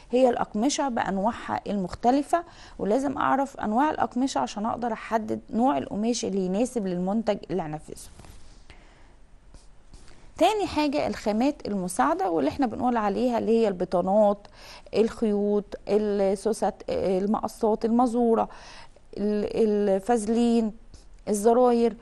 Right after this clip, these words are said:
كل دي بقول عليها خامات مساعدة، لكن بيبقى عندي حاجة أساسية اللي هي الإيه؟ بقول عليها إيه هي؟ الخيوط، لأن الخيوط دي هي أول حاجة بستخدمها في صناعة المنتج، لأن بدون الخيوط مش هقدر أشغل المكن وإيه؟ وأخيط.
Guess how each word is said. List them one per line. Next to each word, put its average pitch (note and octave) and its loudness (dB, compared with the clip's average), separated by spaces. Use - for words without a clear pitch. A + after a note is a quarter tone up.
كل D#4 4
دي B3 0
بقول B3+ -2
عليها A#3+ 2
خامات G#3+ -4
مساعدة، G#3 -6
لكن A#3+ -2
بيبقى - -2
عندي B3+ 2
حاجة A#3+ -2
أساسية C4 -2
اللي G3+ -2
هي A3 2
الإيه؟ G3+ 2
بقول G3+ -4
عليها G3+ -2
إيه - -2
هي؟ A3 4
الخيوط، G#3 0
لأن G3+ 2
الخيوط A#3+ -4
دي A3+ 0
هي A3+ 2
أول G#3 0
حاجة G#3 0
بستخدمها G#3+ -2
في A3+ 0
صناعة G#3+ -2
المنتج، A#3 -2
لأن G3 -2
بدون A#3 0
الخيوط C4 -2
مش B3 -4
هقدر G#3+ 0
أشغل G3 -2
المكن F#3 -2
وإيه؟ F3+ -4
وأخيط. F#3 0